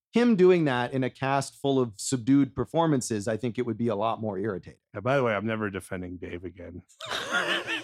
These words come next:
Speaker 1: No, I think you had a, you made a fair point, and that the, those movies do, do similar things. And now I'm imagining this movie with Gene Wilder in the Robert Morse role, and I
Speaker 2: It
Speaker 1: think
Speaker 2: would've
Speaker 1: that
Speaker 2: been
Speaker 1: would have been
Speaker 2: much,
Speaker 1: great.
Speaker 2: so much better,
Speaker 1: Yeah.
Speaker 2: so.
Speaker 1: But, uh, I would, I will say related to the musical numbers, I, as much as I enjoyed them,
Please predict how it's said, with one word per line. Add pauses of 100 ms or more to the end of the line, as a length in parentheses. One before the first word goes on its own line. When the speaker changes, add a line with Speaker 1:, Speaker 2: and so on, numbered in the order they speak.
(140)
Speaker 1:
No,
I
think
you
had
a,
you
made
a
fair
point,
and
that
the,
those
movies
do,
do
similar
things. (220)
And
now
I'm
imagining
this
movie
with
Gene
Wilder
in
the
Robert
Morse
role,
and
I
Speaker 2:
It
Speaker 1:
think
Speaker 2:
would've
Speaker 1:
that
Speaker 2:
been
Speaker 1:
would
have
been
Speaker 2:
much,
Speaker 1:
great.
Speaker 2:
so
much
better,
Speaker 1:
Yeah.
Speaker 2:
so.
Speaker 1:
But,
uh,
I
would,
I
will
say
related
to
the
musical
numbers,
I, (120)
as
much
as
I
enjoyed
them,